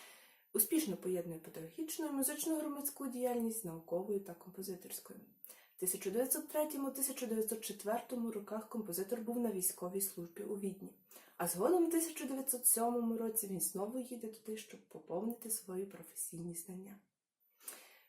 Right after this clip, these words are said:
Приїхавши додому, він повністю поринає в роботу, присвячуючи себе виключно музиці. В тисяча дев'ятсот восьмому році він стає директором музично-драматичного інституту імені Миколи Лисенка, а в тисяча дев'ятсот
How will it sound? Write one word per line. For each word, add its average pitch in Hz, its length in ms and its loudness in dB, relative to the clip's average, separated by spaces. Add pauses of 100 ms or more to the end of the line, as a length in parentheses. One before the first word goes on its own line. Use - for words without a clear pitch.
(120)
Приїхавши 254 640 0
додому, 254 680 2 (100)
він 202 160 2
повністю 220 640 2
поринає 170 500 -6
в 170 80 -10
роботу, 196 440 -10
присвячуючи - 680 -6
себе 220 260 -2
виключно 240 680 0
музиці. - 480 -6 (640)
В - 40 -10
тисяча 190 300 2
дев'ятсот 175 440 -2
восьмому 311 360 4
році 277 280 4
він 247 120 6
стає 233 260 8
директором 247 480 0
музично-драматичного 226 1080 -2
інституту 196 540 -2
імені 220 320 0
Миколи 175 400 -4
Лисенка, 175 460 -6 (480)
а 175 80 -4
в 170 100 -6
тисяча 196 360 2
дев'ятсот - 380 -8